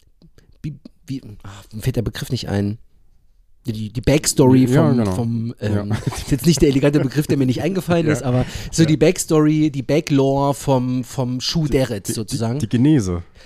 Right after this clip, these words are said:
Speaker 2: Äh,
Speaker 1: Die, ja, Genese, oder?
Speaker 2: Genese, ja.
Speaker 1: Ja, das ist der,
Speaker 2: In,
Speaker 1: genau, ich glaub, das Wort
Speaker 2: in,
Speaker 1: wollte ich,
Speaker 2: in dem
Speaker 1: äh,
Speaker 2: christlich-biblischen
Speaker 1: ja,
Speaker 2: Sinne, die
Speaker 1: genau,
Speaker 2: Genese,
Speaker 1: so.
Speaker 2: ja.
Speaker 1: Äh, und das wurde irgendwie von den Gjornen und den Wirns und wie auch immer, also vom Schuh Deret, dann irgendwie benutzt und komplett geändert.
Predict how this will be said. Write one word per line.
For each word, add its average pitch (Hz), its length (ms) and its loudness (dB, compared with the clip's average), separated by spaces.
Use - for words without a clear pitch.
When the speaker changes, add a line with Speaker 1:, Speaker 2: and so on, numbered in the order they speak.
Speaker 2:
Äh, 107 420 -12
Speaker 1:
Die, 160 140 -2
ja, 175 100 6
Genese, 151 420 4
oder? 147 220 2
Speaker 2:
Genese, 104 300 0
ja. 90 160 -10
Speaker 1:
Ja, 160 180 6
das 113 200 -4
ist - 100 -6
der, 156 80 2
Speaker 2:
In, 107 60 0
Speaker 1:
genau, 151 120 2
ich 127 80 2
glaub, 165 160 0
das 160 180 0
Wort 147 180 2
Speaker 2:
in, 143 40 -6
Speaker 1:
wollte 120 180 -2
ich, 104 140 -6
Speaker 2:
in 107 80 2
dem 107 80 4
Speaker 1:
äh, 117 80 -4
Speaker 2:
christlich-biblischen 107 640 -4
Speaker 1:
ja, 175 120 6
Speaker 2:
Sinne, - 40 4
die - 140 4
Speaker 1:
genau, - 120 2
Speaker 2:
Genese, 92 140 2
Speaker 1:
so. 104 140 -4
Speaker 2:
ja. 82 160 -10
Speaker 1:
Äh, 143 220 2
und 151 300 -2
das 160 280 2
wurde 175 220 6
irgendwie 160 500 2
von 147 280 -2
den 139 240 0
Gjornen 151 680 2
und 131 320 -2
den 123 400 0
Wirns 151 500 4
und 120 200 -2
wie 135 100 2
auch 120 220 -2
immer, 139 440 0
also 113 140 -4
vom 104 160 -10
Schuh 117 160 -6
Deret, 123 400 -2
dann 127 160 0
irgendwie 120 280 -4
benutzt 123 500 -4
und 117 340 -6
komplett 139 340 -6
geändert. 190 580 -2